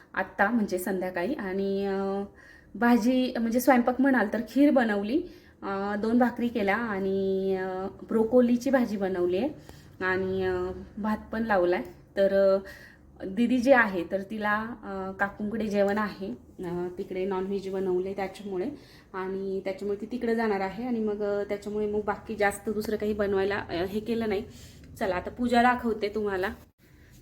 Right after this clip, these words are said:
तर हे बघा, साधी सिंपल अशी वैभवलक्ष्मीची पूजा मी केलेली आहे.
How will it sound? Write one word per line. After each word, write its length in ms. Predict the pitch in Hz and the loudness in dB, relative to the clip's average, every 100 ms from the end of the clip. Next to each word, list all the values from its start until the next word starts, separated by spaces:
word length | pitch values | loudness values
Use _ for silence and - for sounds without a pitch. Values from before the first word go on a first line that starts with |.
| - | 0
तर 220 | 208 208 | 6 6
हे 160 | 208 | 6
बघा, 300 | 240 214 196 240 | 4 6 4 2
साधी 360 | - 220 202 220 | 0 2 2 0
सिंपल 400 | 247 208 202 202 | 0 0 2 2
अशी 200 | 202 220 | 2 2
वैभवलक्ष्मीची 720 | 208 208 208 208 208 208 208 | 2 2 0 0 -2 -2 -4
पूजा 340 | - 226 208 | -4 -2 0
मी 140 | 208 214 | 0 0
केलेली 400 | 214 190 190 185 | 2 4 4 4
आहे. 260 | 185 202 | 4 0